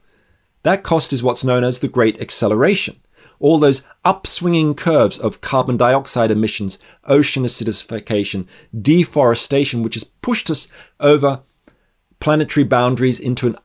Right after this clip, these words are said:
unstable Earth system, shifting us from the period called the Holocene, where s-, temperatures were stable and agricultural civilization developed, into the new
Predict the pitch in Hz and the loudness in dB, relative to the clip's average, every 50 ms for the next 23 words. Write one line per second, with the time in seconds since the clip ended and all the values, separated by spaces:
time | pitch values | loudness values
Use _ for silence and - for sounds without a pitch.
0 | _ _ - 135 143 151 147 135 - - - 135 131 127 101 120 120 117 - - | _ _ -2 0 0 2 2 0 0 0 0 2 0 2 0 0 -2 -2 -2 -2
1 | 123 117 113 113 - - - - 147 - - - 113 92 87 _ _ - - - | 2 2 2 2 0 -4 -2 -2 -2 -2 -2 -4 -6 -8 -8 _ _ -8 -4 0
2 | - 185 185 - 165 156 139 127 117 - - - - 131 120 117 117 107 - - | 0 0 0 0 -2 -2 0 0 0 -2 -4 -2 2 2 2 2 2 -2 -8 -14
3 | _ _ _ _ _ _ - 110 - - - 147 143 139 135 127 127 - - _ | _ _ _ _ _ _ -16 -14 -10 -2 2 2 4 6 6 4 4 2 -2 _
4 | _ _ _ _ _ - 120 117 107 98 113 110 - - - - 147 151 151 139 | _ _ _ _ _ -4 -4 -2 0 2 0 0 0 -2 -2 0 2 2 2 2
5 | - - 165 170 170 170 156 _ _ _ _ _ _ - 104 104 101 104 - - | 0 0 0 0 0 -2 -4 _ _ _ _ _ _ -6 -4 -4 -4 -4 -6 -12
6 | - - _ - - 139 135 143 - 131 123 107 117 113 107 - - - 139 135 | -16 -18 _ -4 -4 -2 -2 -2 -2 -2 -4 -2 -2 -2 -2 -2 0 2 4 4
7 | 139 127 139 131 113 110 110 - 113 104 107 104 - - 139 135 127 - 131 120 | 4 4 4 2 2 2 0 -2 -4 -4 -4 -6 -4 -2 -2 -2 -2 -2 -4 -4
8 | - 127 113 120 117 113 104 120 120 117 123 110 110 95 127 135 127 - - - | -2 -2 0 2 2 2 2 0 -2 -2 -2 -4 -2 0 0 0 -2 -4 -6 -20
9 | - - _ - 151 151 139 143 131 143 139 143 147 151 147 139 131 | -20 -20 _ -8 -6 -4 -2 0 0 2 4 4 6 6 4 4 2